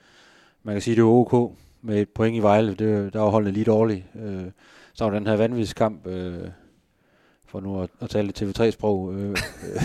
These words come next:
<laughs> mod F C Midtjylland, ikke? Hvor, hvor ikke F C skulle have vundet.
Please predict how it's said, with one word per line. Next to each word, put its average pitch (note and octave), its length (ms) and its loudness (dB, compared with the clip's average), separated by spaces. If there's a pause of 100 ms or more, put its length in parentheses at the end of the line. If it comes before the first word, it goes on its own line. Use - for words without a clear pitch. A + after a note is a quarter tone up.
<laughs> - 580 -10
mod B2 200 8
F - 40 0
C - 40 -2
Midtjylland, A2 480 4
ikke? A2+ 120 -2
Hvor, F#2 540 0 (140)
hvor - 120 -10
ikke G2 180 -8
F - 40 -10
C G2+ 120 -4
skulle B2 220 4
have G2 120 2
vundet. G2 240 -4